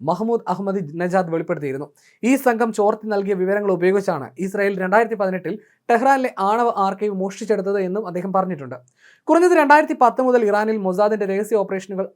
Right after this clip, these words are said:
ശക്തിപ്പെടുകയായിരുന്നു. ആണവ കേന്ദ്രങ്ങളിലുള്ള ആക്രമണം, ആണവ ശാസ്ത്രജ്ഞരെ വധിക്കൽ,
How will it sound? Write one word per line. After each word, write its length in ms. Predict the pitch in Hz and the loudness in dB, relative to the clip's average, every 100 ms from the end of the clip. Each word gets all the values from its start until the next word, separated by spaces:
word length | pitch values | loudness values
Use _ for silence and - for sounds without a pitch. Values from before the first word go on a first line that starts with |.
| _ | _
ശക്തിപ്പെടുകയായിരുന്നു. 840 | - 190 220 196 170 151 139 147 - _ | -8 -6 -4 -4 -2 -4 -4 -8 -16 _
ആണവ 280 | 214 240 285 | 4 6 6
കേന്ദ്രങ്ങളിലുള്ള 680 | 254 240 226 220 214 202 196 | 4 0 0 2 2 2 2
ആക്രമണം, 500 | 165 175 190 175 196 - | 0 -2 -2 -2 -4 -4
ആണവ 260 | 170 190 | 0 2
ശാസ്ത്രജ്ഞരെ 500 | 202 190 180 180 175 | 2 -2 -2 -4 -2
വധിക്കൽ, 440 | 160 147 165 165 | 0 0 -2 -4